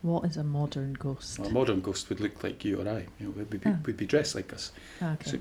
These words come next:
Speaker 2: you could pop, walk past one every day and you don't notice it.
Speaker 1: Mm, that's a very good point, actually.
Speaker 2: Um, and s-, people are so engrossed in, like, their phones and things like that these days. You know,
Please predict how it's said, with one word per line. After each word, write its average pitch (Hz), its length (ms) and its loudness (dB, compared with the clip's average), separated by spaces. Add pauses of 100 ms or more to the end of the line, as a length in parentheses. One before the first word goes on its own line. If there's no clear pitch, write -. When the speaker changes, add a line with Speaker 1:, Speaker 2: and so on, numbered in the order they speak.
(140)
Speaker 2:
you 117 120 2
could - 240 0
pop, - 200 0
walk 110 240 2
past 101 240 -2
one 104 300 -2
every 101 240 2
day 110 220 4 (260)
and 107 100 4
you 104 80 4
don't 101 180 2
notice 120 300 4
it. - 80 -6 (240)
Speaker 1:
Mm, 170 240 -2
that's 190 180 0
a 170 40 0
very 156 240 4
good 147 160 0
point, 143 340 2
actually. - 300 -6 (280)
Speaker 2:
Um, 101 520 2 (120)
and 113 280 2
s-, - 100 -2
people 147 320 4
are - 40 6
so 110 680 8 (180)
engrossed 101 460 4
in, 101 60 4
like, 98 120 2
their 95 100 -4
phones 98 420 2
and 92 120 -2
things 95 220 0
like 95 100 0
that 92 160 2
these 92 160 0
days. 92 400 2
You 165 120 6
know, 80 80 4